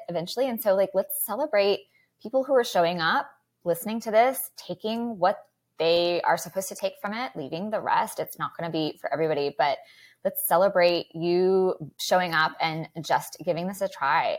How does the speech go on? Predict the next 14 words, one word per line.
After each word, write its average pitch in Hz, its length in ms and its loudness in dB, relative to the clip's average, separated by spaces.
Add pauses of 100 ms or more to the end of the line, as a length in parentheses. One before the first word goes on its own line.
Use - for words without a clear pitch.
as 147 200 -4
you're 147 180 -4
doing, 147 280 -6
like, 139 200 -12
the - 80 -8
courageous 143 460 -4
work 139 340 0
of 143 300 2 (140)
exploring 147 440 -4
your 156 80 -4
relationship 143 460 -4
to - 100 0
alcohol 117 640 -2
or 147 400 0